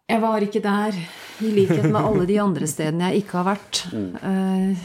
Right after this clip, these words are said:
Speaker 1: jeg tror det er Geir Skau som bruker å si, «Du har ikke vært på noen ting, du, Kari.»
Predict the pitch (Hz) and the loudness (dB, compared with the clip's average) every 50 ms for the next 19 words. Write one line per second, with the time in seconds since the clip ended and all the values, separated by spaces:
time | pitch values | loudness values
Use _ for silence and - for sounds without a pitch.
0 | - - 214 196 202 196 202 196 202 202 180 180 175 180 190 190 - - 180 175 | -8 -4 -4 -2 0 2 2 2 2 2 2 0 0 0 0 -2 -2 -4 -2 -2
1 | 190 208 202 - 208 202 202 170 156 175 165 165 156 202 202 170 - 156 143 135 | 0 -2 -2 -2 0 0 0 0 -2 -2 -2 0 2 2 2 2 0 -2 -4 -4
2 | 135 - 180 185 180 170 151 151 - 208 214 220 233 226 202 156 127 123 | -4 0 0 2 2 2 2 0 0 2 2 2 2 0 -2 -4 -4 -4